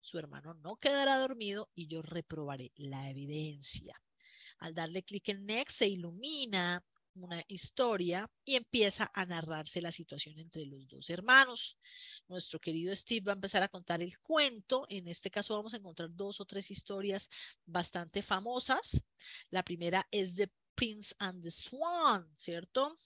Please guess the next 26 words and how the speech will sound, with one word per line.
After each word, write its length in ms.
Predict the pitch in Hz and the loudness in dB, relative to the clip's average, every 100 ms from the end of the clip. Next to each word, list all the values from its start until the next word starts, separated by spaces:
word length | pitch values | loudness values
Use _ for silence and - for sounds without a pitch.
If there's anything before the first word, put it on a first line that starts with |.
| - _ - - _ | -20 _ -20 -20 _
Pues 140 | 185 - | -6 -2
esta 340 | 220 208 - 226 | 2 2 4 2
historia 420 | - 240 214 233 | 2 2 2 2
es 60 | |
conocida 440 | - 208 180 180 175 | 0 -6 -2 -2 -4
por 240 | - 196 | -6 -8
todos, 840 | - 285 277 247 214 220 - - _ - - - - | 2 6 8 6 4 0 -2 -6 _ -20 -16 -16 -4
en 260 | 220 226 214 | 0 2 2
el 180 | 202 | 0
que 140 | - 196 | 0 0
teníamos 460 | 180 175 185 202 | 0 -4 -2 0
a 100 | 180 | 2
un 180 | 165 175 | -2 -2
cisne 720 | - - 269 240 - 208 208 - _ - _ - - | 0 4 4 4 4 2 -2 -4 _ -20 _ -10 -6
y 240 | 214 - - | -6 -4 0
a 180 | 190 - | 0 0
un 280 | 196 180 180 | -10 -10 -8
príncipe. 680 | - 339 339 - 190 196 226 - - - | 0 2 4 2 2 0 0 -6 -16 -6
La 120 | 175 | -2
idea 140 | 170 | 0
es 100 | 185 | 2
que 80 | - | 0
ustedes 380 | - 214 208 - | 0 2 2 2
completen 880 | - 185 165 - 196 180 175 254 294 381 _ - | -2 -6 -6 -2 2 4 2 0 -2 -4 _ -4
la 160 | 208 254 | 0 2
historia 540 | 294 - 220 196 | 0 0 0 0